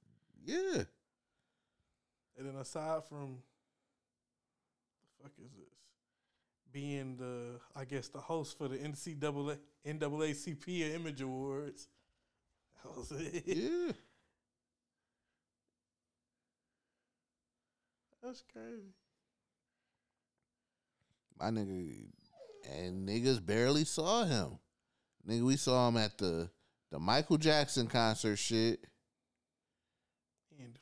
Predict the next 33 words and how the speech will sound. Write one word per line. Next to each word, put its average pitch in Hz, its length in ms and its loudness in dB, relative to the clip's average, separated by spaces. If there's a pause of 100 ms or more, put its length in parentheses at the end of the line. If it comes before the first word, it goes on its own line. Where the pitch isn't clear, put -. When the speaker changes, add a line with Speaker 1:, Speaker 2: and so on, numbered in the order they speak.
Speaker 2:
no - 160 -20
specials. 143 640 -8
He 165 80 -12
ain't 143 260 -12
do - 140 -20
shit. - 600 -12
Speaker 1:
That 120 180 4
nigga 123 200 4
didn't 107 220 4
do 95 160 0
stand-up 127 600 4
co-, 120 220 0 (260)
we 110 260 0
saw, 120 420 2 (120)
he 135 160 2
didn't 135 120 4
do 110 100 2
no 117 200 4
stand-up 135 560 2
comedy. 117 560 -2 (400)
We 107 100 -8
saw 117 220 4
him 110 120 4
at 101 120 2
the 92 80 -2
Michael 131 360 2
Jackson, 131 640 2 (720)
uh, 113 220 4
whatever 117 760 4 (160)
anniversary 101 720 0
that 95 220 2
shit 101 260 0
was. 101 720 0